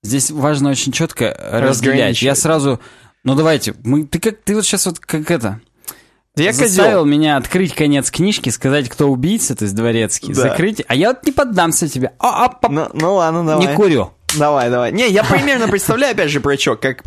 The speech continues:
Speaker 2: мы представляли с тобой про интервью.
Speaker 1: <laughs> Вот,
Speaker 2: Вот,
Speaker 1: да.
Speaker 2: ну давай, давай, жги.
Speaker 1: Так вот, Макс Лукоминский, заголовок. "Почему обучение — это новая прокрастинация?"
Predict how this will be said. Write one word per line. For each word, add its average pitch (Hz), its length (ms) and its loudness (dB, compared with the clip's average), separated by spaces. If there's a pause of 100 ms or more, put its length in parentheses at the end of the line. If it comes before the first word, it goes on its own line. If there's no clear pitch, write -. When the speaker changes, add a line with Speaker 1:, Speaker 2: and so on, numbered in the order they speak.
(100)
Speaker 2:
мы 151 240 0
представляли 147 500 0
с 120 80 -4
тобой 120 220 -2
про 120 500 0
интервью. 139 520 0 (140)
Speaker 1:
<laughs> 131 80 2
Вот, 165 280 2
Speaker 2:
Вот, 180 180 4
Speaker 1:
да. - 220 4
Speaker 2:
ну 165 220 2
давай, 214 340 4
давай, 175 360 0
жги. 147 220 -2
Speaker 1:
Так 151 120 0
вот, 147 180 2
Макс 180 320 0
Лукоминский, 175 640 0
заголовок. 139 580 0
"Почему 185 460 0
обучение — 143 640 2
это 120 140 0
новая 139 300 2
прокрастинация?" 113 920 -4